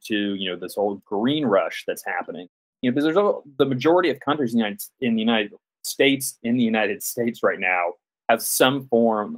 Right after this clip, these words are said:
of, you know, legal marijuana or cannabis, whether that's from the medical side or full recreational. And without the banking system really being able to really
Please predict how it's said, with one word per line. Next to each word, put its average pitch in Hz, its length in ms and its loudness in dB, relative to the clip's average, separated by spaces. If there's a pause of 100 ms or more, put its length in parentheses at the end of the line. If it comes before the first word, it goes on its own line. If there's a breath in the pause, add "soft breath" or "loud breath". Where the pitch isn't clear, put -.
of, 98 400 4 (160)
you 95 80 -8
know, 92 60 -8
legal 104 460 0
marijuana 90 680 -2
or 90 120 -6 (100)
cannabis, - 400 -14
whether 95 240 -2
that's 87 440 -2
from 95 100 -12
the 90 80 -16
medical 107 300 0
side 90 500 2
or 98 80 -2 (100)
full 104 200 2
recreational. 101 960 -2 (1080)
And 131 200 4
without 147 260 4
the 143 80 0
banking 135 400 2
system 117 460 2
really 131 180 4
being 127 160 2
able 117 280 4
to 110 440 2
really 104 320 2